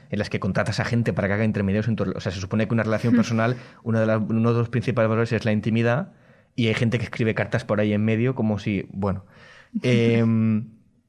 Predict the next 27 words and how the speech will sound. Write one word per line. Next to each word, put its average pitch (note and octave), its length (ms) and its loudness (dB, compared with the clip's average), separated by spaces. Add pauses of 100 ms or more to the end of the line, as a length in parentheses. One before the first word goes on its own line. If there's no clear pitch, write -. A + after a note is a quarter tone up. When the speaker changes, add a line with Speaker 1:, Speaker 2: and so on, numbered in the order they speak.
(320)
Speaker 1:
entonces, C3 720 0
eh, A2+ 320 2
yo A#2+ 140 0
creo C#3+ 160 2
que D3 80 0
en C3+ 40 2
el B2+ 60 2
fondo B2+ 220 0
la C3 60 2
película A#2+ 260 0
lo A#2+ 60 0
que, A#2+ 100 0
lo G#2 160 0
que G#2+ 100 -4
pretende G#2+ 340 0
decir A#2+ 300 0
es A2+ 140 -2
que A#2 180 -4
una A2+ 160 0
relación G2+ 720 0
sentimental G2 640 -2
no G#2+ 160 0
se G#2+ 120 -2
puede G#2 260 -2
tapar G2 260 -4
con F2+ 140 -6
otra. - 260 -14